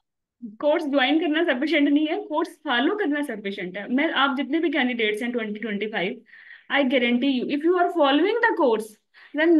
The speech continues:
nobody can dare to pa-, fail you, nobody can dare to fail you।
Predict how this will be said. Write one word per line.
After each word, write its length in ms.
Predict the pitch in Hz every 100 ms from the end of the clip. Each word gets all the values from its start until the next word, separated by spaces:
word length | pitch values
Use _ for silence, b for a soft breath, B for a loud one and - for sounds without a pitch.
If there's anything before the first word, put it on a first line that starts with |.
| 294
nobody 560 | 339 254 262 311 339
can 200 | 359 294
dare 200 | 233 214 208
to 60 | 214
pa-, 240 | 175 170 -
fail 280 | 208 180 160
you, 60 | - _ - 262
nobody 240 | 262 254
can 140 | 247 220
dare 200 | 185 180
to 120 | 190
fail 200 | 175 143
you। 140 | -